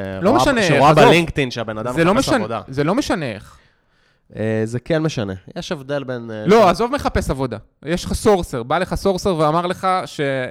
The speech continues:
Speaker 1: איר-, בארגון B יש מפתח בדיוק שעונה לדרישות שלך.
Speaker 2: אתה מכיר את הסיטואציה הזאת? אני לא, לא
Speaker 1: אני
Speaker 2: נתקלתי
Speaker 1: חושב ש-,
Speaker 2: בסיטואציה
Speaker 1: אני חושב ש-
Speaker 2: שיש שם מפתח שהוא בדיוק בשבילך, לך תשכנע אותו לעזוב.
Speaker 1: בטח,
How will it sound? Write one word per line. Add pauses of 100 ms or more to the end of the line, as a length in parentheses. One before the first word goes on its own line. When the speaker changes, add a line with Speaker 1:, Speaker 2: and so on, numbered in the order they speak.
(580)
Speaker 1:
איר-,
בארגון
B (460)
יש
מפתח
בדיוק
שעונה
לדרישות
שלך. (1400)
Speaker 2:
אתה
מכיר
את
הסיטואציה
הזאת?
אני
לא,
לא
Speaker 1:
אני
Speaker 2:
נתקלתי
Speaker 1:
חושב
ש-,
Speaker 2:
בסיטואציה
Speaker 1:
אני
חושב
ש-
Speaker 2:
שיש
שם
מפתח
שהוא
בדיוק
בשבילך,
לך
תשכנע
אותו
לעזוב.
Speaker 1:
בטח,